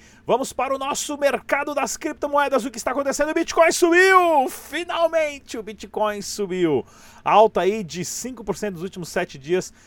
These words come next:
Chegou a bater dez e oitocentos, né? Ou seja, levando já lentamente, porém o mercado das altcoins está subindo. Devagar, mas está, né? Alta ali de dois, zero quatro, quatro,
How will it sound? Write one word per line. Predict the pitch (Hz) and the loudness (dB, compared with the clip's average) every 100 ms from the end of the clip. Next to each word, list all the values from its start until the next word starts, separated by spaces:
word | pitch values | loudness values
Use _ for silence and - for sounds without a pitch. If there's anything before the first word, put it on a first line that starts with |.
| _ | _
Chegou | - 175 151 | -6 -2 2
a | 185 | 4
bater | 156 156 180 | 4 0 -2
dez | 147 110 156 185 214 143 | -6 -2 0 2 0 -4
e | 208 - | -8 -2
oitocentos, | 175 202 - 165 - 156 170 - 180 - _ _ _ | 2 2 -2 -12 -8 -8 -6 -6 -8 -8 _ _ _
né? | 135 147 - | -6 -6 -2
Ou | 165 170 | 0 0
seja, | - 135 107 107 - | -2 -4 -4 -8 -6
levando | 147 233 143 156 220 226 | 4 4 4 0 0 0
já | 147 165 190 233 - - _ | -2 -2 -4 -6 -14 -20 _
lentamente, | 151 196 269 - 220 190 226 - | -6 -6 -4 -2 -2 -2 -8 -8
porém | - 196 190 | -4 -4 -2
o | 196 | -4
mercado | 190 - 180 180 | -4 -2 -2 -2
das | 175 151 | -4 -2
altcoins | 160 160 - 156 165 147 | -2 -4 -8 -6 -6 -6
está | 147 - 170 | -10 -6 -6
subindo. | - 175 117 113 110 | -6 -10 -8 -10 -8
Devagar, | 170 202 175 156 190 202 | -4 0 0 0 -2 -2
mas | 202 202 | -4 -4
está, | 196 - 95 78 | -6 -8 -10 -8
né? | 117 | -6
Alta | 113 196 196 | -2 -4 -2
ali | 170 | -6
de | 160 117 | -6 -6
dois, | 127 160 165 120 | -4 -2 -2 -2
zero | 143 123 | -4 -4
quatro, | - 160 160 143 117 | -2 0 0 -4 -6
quatro, | 147 156 156 151 | 0 2 0 -4